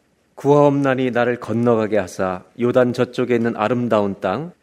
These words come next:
아름다운 산과 레바논을 보게 하옵소서." 하되, "여호와께서 너희 때문에 내게 진노하사 내 말을 듣지 아니하시고 내게 이르시기를 그만해도 족하니 이 일로 다시 내게 말하지 말라.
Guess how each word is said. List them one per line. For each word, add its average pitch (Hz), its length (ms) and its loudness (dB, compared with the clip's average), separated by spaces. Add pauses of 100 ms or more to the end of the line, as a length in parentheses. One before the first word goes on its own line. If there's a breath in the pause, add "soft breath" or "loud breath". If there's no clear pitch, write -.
(140)
아름다운 135 640 0
산과 123 600 -2
레바논을 107 540 0
보게 104 280 -2
하옵소서." 92 480 -4
하되, 87 420 -6 (720)
"여호와께서 143 640 0
너희 127 320 2
때문에 117 500 -2 (120)
내게 110 280 -2
진노하사 127 640 0
내 117 140 0
말을 110 240 0
듣지 110 320 -6
아니하시고 92 680 -8 (360 soft breath)
내게 117 260 4
이르시기를 131 560 2
그만해도 131 480 0
족하니 104 580 -4
이 110 100 -4
일로 104 200 2
다시 98 280 -6
내게 92 220 -4
말하지 104 380 -2
말라. 85 420 -8